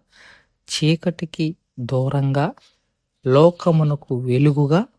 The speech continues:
ఉంటూ అనేకులను ప్రభు వైపుకు మన ప్రవర్తన ద్వారా ఆకర్షించు వారమై ఉండాలి. అందుకే పౌలు ఆ మాట అన్నాడు. So,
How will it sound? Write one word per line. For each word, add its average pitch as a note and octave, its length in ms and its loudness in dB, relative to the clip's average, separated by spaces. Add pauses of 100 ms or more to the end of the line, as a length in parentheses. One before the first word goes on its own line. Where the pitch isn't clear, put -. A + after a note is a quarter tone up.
(180)
ఉంటూ C#3 640 -2 (140)
అనేకులను C#3+ 920 -2 (320)
ప్రభు B2 340 0
వైపుకు D3 640 0
మన C3 240 -4
ప్రవర్తన C#3+ 720 -2
ద్వారా B2+ 480 -2 (520)
ఆకర్షించు C3 920 -2
వారమై B2 600 -2 (160)
ఉండాలి. A#2 480 -4 (300)
అందుకే B2+ 320 -6
పౌలు A#2+ 540 -6 (100)
ఆ A#2+ 80 -8
మాట A#2 380 -6
అన్నాడు. A#2 640 -4 (400)
So, B2 300 -4